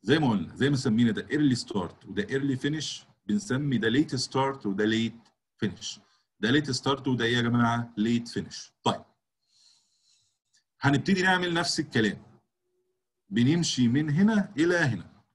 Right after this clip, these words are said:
طيب. لما نيجي نمشي من هنا ناخد الاول، هنبدا كده من الاخر للاول. فعايزين نحط حاجه هنا، هنحط ال تسعتاشر دي جبناها منين اصلًا؟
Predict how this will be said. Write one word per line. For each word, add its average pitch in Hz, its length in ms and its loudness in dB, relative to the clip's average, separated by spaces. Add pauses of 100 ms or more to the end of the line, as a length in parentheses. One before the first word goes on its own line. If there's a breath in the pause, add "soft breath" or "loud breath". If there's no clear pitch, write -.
(100)
طيب. 110 180 -4 (640 soft breath)
لما 147 260 2
نيجي 226 220 6
نمشي 202 500 2
من 151 200 2
هنا 110 380 2 (100)
ناخد 139 360 0
الاول، 113 420 0
هنبدا 117 360 -4
كده 117 200 -4
من 107 80 2
الاخر 151 520 -4
للاول. 202 440 2 (520)
فعايزين 120 580 4
نحط - 340 0
حاجه 147 300 -4
هنا، 139 300 -6
هنحط - 320 -4
ال 135 100 2
تسعتاشر 123 480 -4
دي 123 140 -4
جبناها 131 460 -2
منين 135 220 -2
اصلًا؟ 123 400 -2